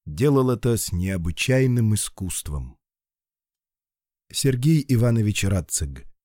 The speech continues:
тысяча восемьсот восемьдесят второй, тысяча девятьсот шестьдесят восьмой. Литературовед, профессор Московского университета с тысяча девятьсот тридцать шестого года –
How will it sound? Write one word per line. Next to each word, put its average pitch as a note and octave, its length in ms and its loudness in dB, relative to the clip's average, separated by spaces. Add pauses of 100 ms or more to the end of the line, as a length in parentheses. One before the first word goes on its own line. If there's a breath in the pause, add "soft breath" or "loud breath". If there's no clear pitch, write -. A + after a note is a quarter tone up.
(300)
тысяча A2 340 0
восемьсот G2 480 0
восемьдесят E2 560 -4
второй, C#3 460 0
тысяча D3 440 -2
девятьсот G#2+ 420 0
шестьдесят F2+ 520 -2
восьмой. D#2+ 500 -4 (760)
Литературовед, A2 1000 0
профессор A#2+ 520 0
Московского A2 580 -2
университета F#2+ 760 -2
с - 80 -4
тысяча B2+ 400 -4
девятьсот G#2+ 400 -2
тридцать G2+ 320 -4
шестого G2 420 -2
года – F#2+ 440 -4